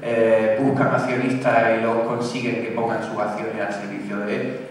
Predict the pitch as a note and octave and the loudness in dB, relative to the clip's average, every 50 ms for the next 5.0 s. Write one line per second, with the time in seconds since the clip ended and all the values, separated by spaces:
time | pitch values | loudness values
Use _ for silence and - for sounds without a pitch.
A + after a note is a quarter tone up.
0 | - C#3 C3+ C3+ C#3 C#3+ - - - G#2 G2+ G2+ G2+ - F#2+ G2 F#2 F2+ - - | -8 -2 2 2 2 2 2 0 0 0 0 0 0 0 -2 -2 -2 -2 -2 0
1 | - - G2 - - - - - G#2+ G#2 G#2 G#2+ - A#2 A2+ A#2 A#2 A2 G#2 G2 | 0 0 0 -2 -4 -4 -6 -4 -2 0 0 0 -2 -4 -4 -4 -4 -4 -4 -2
2 | G2+ G2+ G2+ G#2 G#2 G#2 G#2 G#2 G2+ G2+ - - - A2+ A2+ A2 A2+ A#2 A2+ A2+ | -2 -2 -2 -2 -2 -2 -2 -2 -2 -4 -4 -6 -6 -6 -6 -6 -2 0 0 2
3 | A2+ A#2 A#2 A#2 - - - - - - - - - - C3 B2+ B2+ B2+ B2+ B2 | 2 2 0 -2 -2 -4 -6 -8 -8 -6 -6 -6 -6 -4 -4 -2 -2 -2 -2 -4
4 | - - - - - - - - - - A2 A#2+ A#2 A#2 A#2 A#2 A#2 A#2 - | -8 -10 -14 -14 -16 -18 -18 -18 -14 -8 -4 -2 0 0 0 0 -2 -2 -2